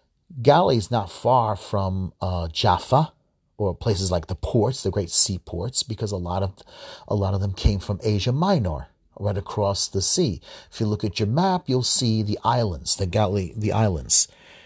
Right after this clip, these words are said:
Um, says here, like you see, it says here, um,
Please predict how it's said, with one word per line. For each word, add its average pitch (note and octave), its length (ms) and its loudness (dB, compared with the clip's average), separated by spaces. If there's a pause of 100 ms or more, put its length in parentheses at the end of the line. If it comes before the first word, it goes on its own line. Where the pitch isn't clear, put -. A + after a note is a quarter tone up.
(140)
Um, G2+ 480 2 (640)
says - 240 2
here, G2+ 440 4 (160)
like - 160 -4
you A2 80 0
see, B2+ 200 4
it F2 80 -4
says A#2 280 2
here, F2+ 300 0 (500)
um, G2 500 2